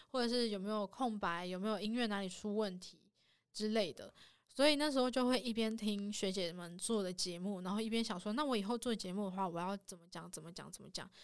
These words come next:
等到我真的开始做的时候，我就每个礼拜都分享很多我很感兴趣的内容，我很喜欢的明星啊，我很喜欢的影集，我很喜欢的电影，然后就慢慢的很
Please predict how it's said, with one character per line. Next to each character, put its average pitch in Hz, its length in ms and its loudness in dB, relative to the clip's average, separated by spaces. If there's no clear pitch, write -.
等 226 120 -6
到 285 100 4
我 262 60 4
真 247 100 4
的 240 80 2
开 226 160 0
始 214 140 -2
做 190 240 -4
的 175 60 -2
时 180 140 -6
候， 196 280 0
我 180 40 -4
就 208 160 -4
每 240 160 -2
个 185 160 -4
礼 185 120 -4
拜 202 240 2
都 285 140 4
分 285 180 4
享 254 160 4
很 226 320 0
多 233 220 6
我 226 100 6
很 202 220 -2
感 170 180 -2
兴 202 180 -2
趣 202 200 -2
的 170 100 -2
内 175 280 -2
容， - 200 -10
我 196 140 0
很 208 120 0
喜 202 180 0
欢 208 120 -2
的 202 180 0
明 214 240 -4
星 233 260 2
啊， 226 160 4
我 208 80 2
很 214 140 0
喜 196 200 -2
欢 208 140 0
的 202 140 0
影 190 240 -6
集， 185 220 -2
我 202 80 -2
很 202 60 -2
喜 202 100 -4
欢 196 100 -2
的 180 100 -8
电 185 220 -2
影， 101 160 -14
然 208 120 -2
后 220 100 2
就 226 140 0
慢 233 160 0
慢 220 160 0
的 156 180 -4
很 185 240 -8